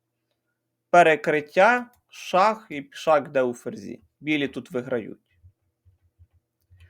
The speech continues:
Найкращий захист за чорних це тура Ф два. Б сім, загроза Б вісім, ферзь. Тура Ф вісім не можна грати через хід слон Д шість.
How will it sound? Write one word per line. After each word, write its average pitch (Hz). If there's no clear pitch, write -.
Найкращий 175
захист 156
за 143
чорних 180
це 139
тура 139
Ф 127
два. 107
Б 131
сім, 180
загроза 143
Б 131
вісім, 127
ферзь. 156
Тура 175
Ф 151
вісім 143
не 139
можна 123
грати 131
через 139
хід 135
слон 135
Д 139
шість. -